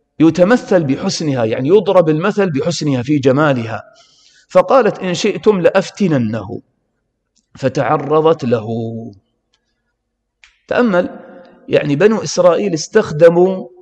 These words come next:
في فتنة هذا العابد فتنة النساء، يعني ما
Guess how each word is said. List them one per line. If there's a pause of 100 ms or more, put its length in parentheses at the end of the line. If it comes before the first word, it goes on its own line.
(360)
في
فتنة
هذا
العابد (580)
فتنة
النساء، (1300)
يعني
ما